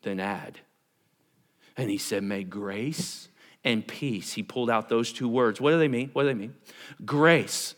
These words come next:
It's like mercy, right? It's like, um, it's like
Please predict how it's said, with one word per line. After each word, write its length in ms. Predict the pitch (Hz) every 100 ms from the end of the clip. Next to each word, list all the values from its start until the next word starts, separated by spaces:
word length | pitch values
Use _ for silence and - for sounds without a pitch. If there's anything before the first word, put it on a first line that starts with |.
| -
It's 140 | 220
like 180 | 262 247
mercy, 440 | 226 269 240 - 110
right? 280 | 139 185
It's 200 | 170 -
like, 320 | 156 147 143 - - - -
um, 340 | 147 131 117 107 - _ _ _ _ _ -
it's 220 | 147 143 156
like 300 | 135 -